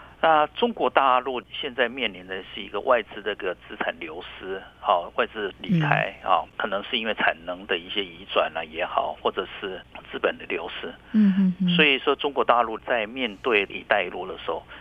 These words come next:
Speaker 1: 是不是能够再持续过去比较大的一个海外进行的一个标志性的工程的施行，
Speaker 2: 是。
Speaker 1: 可能会进行转型了哈。
Speaker 2: 嗯。
Speaker 1: 所以他这次中央经济工作会里面，他还是讲说会推进重大标志性的一个工程。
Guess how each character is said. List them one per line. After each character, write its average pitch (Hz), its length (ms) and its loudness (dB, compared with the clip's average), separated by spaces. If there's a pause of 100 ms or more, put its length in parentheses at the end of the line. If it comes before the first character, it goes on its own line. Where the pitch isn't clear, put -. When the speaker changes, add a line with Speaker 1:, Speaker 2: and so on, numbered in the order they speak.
(160)
Speaker 1:
是 143 80 0
不 123 100 -2
是 110 60 -2
能 101 200 0
够 107 140 0
再 101 160 0
持 - 280 -8
续 98 240 2
过 101 200 -2
去 90 300 2
比 - 80 -12
较 95 160 2 (100)
大 104 200 4
的 - 120 -6
一 78 140 -10
个 - 60 -8
海 - 160 2
外 95 180 2 (220)
进 104 160 -6
行 85 200 -4
的 90 80 -8
一 92 120 -8
个 - 340 -6
标 113 240 2
志 113 80 -10
性 - 180 0
的 98 100 -6
工 110 280 -2
程 - 120 -6 (120)
的 - 80 -16 (160)
施 95 100 -10
行， - 240 0 (240)
Speaker 2:
是。 - 200 -6
Speaker 1:
可 151 100 2
能 113 140 0
会 131 120 2
进 123 200 -4
行 95 180 -6
转 - 260 -2
型 - 280 -2
了 - 120 -6
哈。 - 240 -6 (140)
Speaker 2:
嗯。 185 340 2 (140)
Speaker 1:
所 - 160 2
以 147 160 6
他 151 260 2
这 139 140 2
次 - 240 -10
中 120 180 -6
央 113 100 0
经 113 140 -4
济 113 60 -2
工 110 160 -6
作 104 160 -6
会 110 120 0
里 90 120 -12
面， 95 200 -4
他 127 120 0
还 117 160 2
是 120 180 -10
讲 90 240 0
说 110 80 -2
会 110 140 -4
推 113 240 -2
进 104 220 -6 (360)
重 131 160 -2
大 113 140 6
标 107 340 4
志 117 120 -12
性 - 200 -2
的 90 100 -10
一 90 60 -8
个 101 120 -4
工 - 300 -8
程。 - 140 -6